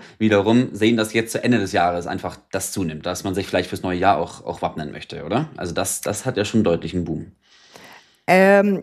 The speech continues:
Speaker 2: genau, also ich glaube schon auch, dass das noch mal sich verändert hat. Also die Esoterik, also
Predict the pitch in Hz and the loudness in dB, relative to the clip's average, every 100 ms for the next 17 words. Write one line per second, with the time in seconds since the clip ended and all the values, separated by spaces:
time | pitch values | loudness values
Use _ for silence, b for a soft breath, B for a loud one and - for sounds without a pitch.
0 | - 220 196 180 147 175 196 190 208 214 | 2 4 6 4 2 0 0 0 4 4
1 | 311 - 226 208 139 180 247 - 208 - | 2 -4 -4 -4 0 2 2 0 -4 -4
2 | 165 190 185 185 190 185 - _ _ - | -10 -4 -4 2 4 4 2 _ _ -10
3 | 170 185 - 175 123 185 214 170 160 151 | -6 -6 0 2 2 0 0 0 0 0
4 | - 147 170 175 180 170 - 202 202 208 | -2 -2 -4 -4 -6 -6 -4 -2 0 -2
5 | - - 143 | -2 -4 -4